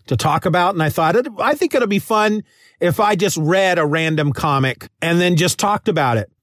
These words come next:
Well, over at Marvel Unlimited, on the app, it has this option. You hit this little, you little, tap this little area, and it gives you a random comic. And so I did that, and I read it while I was recording the episode,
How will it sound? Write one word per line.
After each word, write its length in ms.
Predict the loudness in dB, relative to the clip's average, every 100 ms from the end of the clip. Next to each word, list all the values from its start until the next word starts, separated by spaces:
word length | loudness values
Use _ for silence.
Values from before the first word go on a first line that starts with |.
| -2
Well, 120 | 2
over 220 | 2 2
at 80 | 0
Marvel 420 | 2 0 2 0
Unlimited, 540 | 0 0 0 0 0 -4 _ _
on 200 | -2 2
the 120 | 2
app, 320 | 2 0 0 0
it 60 |
has 240 | 2 2 2
this 180 | 0
option. 400 | 0 0 0 0
You 100 | 2
hit 140 | 2 0
this 200 | -2 0
little, 200 | 0 -2 -6 -2
you 220 | 0 2
little, 220 | 2 0
tap 260 | -2 -2 -2
this 220 | 0 2
little 160 | 2
area, 420 | 2 2 2 2 0
and 100 | -2
it 140 | 0
gives 300 | 0 0 0
you 160 | 2 2
a 60 |
random 420 | 2 0 0 0 0
comic. 460 | 0 -2 -2 -6 -12 -4
And 160 | -2
so 180 | 0 2
I 120 | 2
did 260 | 0 -2 0
that, 240 | 0 0 -2
and 140 | -2
I 100 | 0
read 300 | 0 2 2
it 240 | 0 -4 -12
while 320 | -2 2 2 2
I 80 |
was 180 | 2 0
recording 440 | 0 0 0 2 0
the 100 | 0
episode, 680 | 0 -2 0 2 2 0